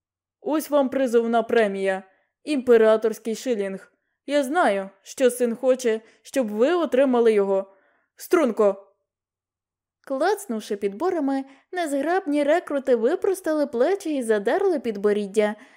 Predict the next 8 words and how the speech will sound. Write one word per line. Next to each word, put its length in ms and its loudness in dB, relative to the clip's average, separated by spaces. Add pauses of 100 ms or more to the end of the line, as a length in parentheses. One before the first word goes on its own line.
(120)
На 140 -2
своє 380 -2
здивування 800 0
Біл 340 -2
зробив 440 0
те 120 -2
саме. 400 -6 (1120)
«Праворуч!» 1000 2